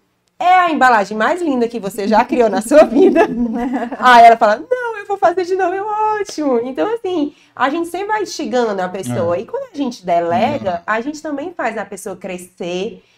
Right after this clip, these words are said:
Speaker 1: se sentir dona também daquele ambiente, dona da empresa. E é uma coisa que a gente cultiva muito lá na Briere. Olho de dono. Gente, todo mundo aqui tem que ter olho de dono. Então, esse delegar também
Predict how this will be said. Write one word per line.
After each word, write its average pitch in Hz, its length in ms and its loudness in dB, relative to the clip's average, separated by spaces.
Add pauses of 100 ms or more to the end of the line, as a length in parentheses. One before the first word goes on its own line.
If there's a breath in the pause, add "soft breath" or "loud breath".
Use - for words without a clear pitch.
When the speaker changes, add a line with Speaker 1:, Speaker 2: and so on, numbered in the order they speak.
Speaker 1:
se - 180 -12
sentir 214 720 -14
dona 240 580 2
também 185 460 -8
daquele 185 460 -6
ambiente, 185 680 -8
dona 196 260 -8
da 208 120 -8
empresa. 185 500 -10
E 220 60 -6
é 220 40 -6
uma 226 100 -8
coisa 214 180 -10
que 220 60 -8
a 196 60 -6
gente 190 200 -12
cultiva 214 360 -8
muito 254 220 -6
lá 247 120 -6
na 220 120 -4
Briere. 220 460 -4 (160)
Olho 226 260 -4
de 294 100 -8
dono. 226 520 -2
Gente, 277 300 -12
todo 202 380 -6
mundo 214 220 -6
aqui 226 180 -12
tem 247 160 -8
que 240 60 -16
ter 208 120 -8
olho 175 140 -10
de 202 100 -14
dono. 196 440 -8 (380)
Então, 208 240 -2
esse 254 340 -2
delegar 214 800 0
também 233 600 -6